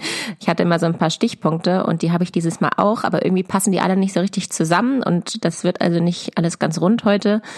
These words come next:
sondern ein bisschen, äh, ich springe wahrscheinlich so ein bisschen in den Themen, aber das ist ja auch mal, äh, fein, finde ich.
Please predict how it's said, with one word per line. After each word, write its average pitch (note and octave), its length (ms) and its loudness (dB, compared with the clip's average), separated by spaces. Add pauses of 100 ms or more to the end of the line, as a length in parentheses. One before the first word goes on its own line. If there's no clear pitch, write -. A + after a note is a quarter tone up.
(300)
sondern E3 300 0
ein D#3+ 80 0
bisschen, E3 400 0
äh, D#3+ 220 0
ich D#3+ 100 -4
springe A#3 340 2
wahrscheinlich D#3 380 0
so D#3 60 0
ein D3+ 100 0
bisschen - 220 -2
in D#3 180 0
den D#3 180 0
Themen, A#3 320 2 (300)
aber E3+ 180 2
das E3 120 -2
ist F3 140 -4
ja - 120 0
auch - 140 0
mal, D#3 260 2 (640)
äh, D3 300 0
fein, D3+ 600 0
finde - 280 2
ich. - 340 -2